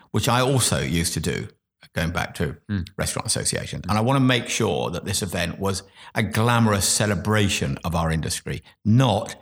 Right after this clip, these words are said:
Speaker 1: an industry event. Now, because of that, the success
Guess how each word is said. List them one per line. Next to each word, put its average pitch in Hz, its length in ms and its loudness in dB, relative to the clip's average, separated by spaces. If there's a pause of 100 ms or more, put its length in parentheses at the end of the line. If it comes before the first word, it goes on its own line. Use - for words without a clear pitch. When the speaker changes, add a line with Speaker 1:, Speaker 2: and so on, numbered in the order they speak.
(120)
Speaker 1:
an 98 240 2
industry 82 720 2
event. - 400 -10 (1200)
Now, 135 120 4
because 151 420 2
of 117 120 0
that, 107 260 2
the 120 80 2
success 123 560 2